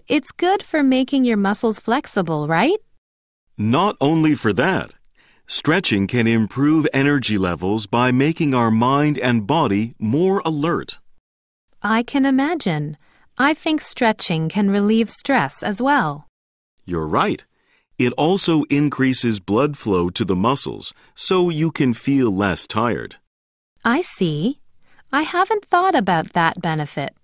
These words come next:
Speaker 2: As you see, stretching is very good for your health in many ways.
Speaker 1: I think I should do some stretching right away.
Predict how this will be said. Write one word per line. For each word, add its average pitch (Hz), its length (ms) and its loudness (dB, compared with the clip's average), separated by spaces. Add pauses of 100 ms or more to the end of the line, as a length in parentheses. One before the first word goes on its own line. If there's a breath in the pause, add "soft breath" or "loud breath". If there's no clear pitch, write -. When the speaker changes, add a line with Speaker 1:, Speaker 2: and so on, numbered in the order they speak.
(640)
Speaker 2:
As 117 280 -2
you 135 140 2
see, 117 420 0 (300 soft breath)
stretching 151 600 0
is 110 260 0
very 151 480 2
good 117 300 0
for 113 120 -4
your 104 300 2
health 101 340 -4 (120)
in 143 240 2
many 147 260 2
ways. 101 560 -2 (800)
Speaker 1:
I 226 160 0
think 370 400 0
I 254 140 2
should 196 280 -4
do 180 220 0
some 165 240 -2
stretching 196 640 0
right 185 180 2
away. 175 560 0